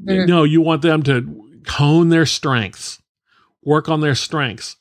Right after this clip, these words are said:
Speaker 2: So, what are your own strengths? Fill in the blank, everyone. I'm good at. I'm really good at.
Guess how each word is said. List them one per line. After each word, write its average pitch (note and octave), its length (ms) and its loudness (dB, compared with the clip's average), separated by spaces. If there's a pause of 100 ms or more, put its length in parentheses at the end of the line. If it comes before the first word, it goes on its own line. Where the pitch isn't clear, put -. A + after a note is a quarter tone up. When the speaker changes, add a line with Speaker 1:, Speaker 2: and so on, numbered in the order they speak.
Speaker 2:
So, D3 920 0 (420)
what D#3+ 200 0
are D3+ 60 4
your C#3+ 220 4
own F#3+ 200 0
strengths? - 680 -10 (1200)
Fill D3 180 -2
in D3+ 80 0
the D3 60 -2
blank, D#3+ 340 0
everyone. A#2+ 540 -2
I'm C3 180 -2
good C3+ 220 0
at. F3+ 320 2 (2500)
I'm B2+ 320 -2
really G3+ 360 2
good A2+ 280 0
at. G#2 380 -6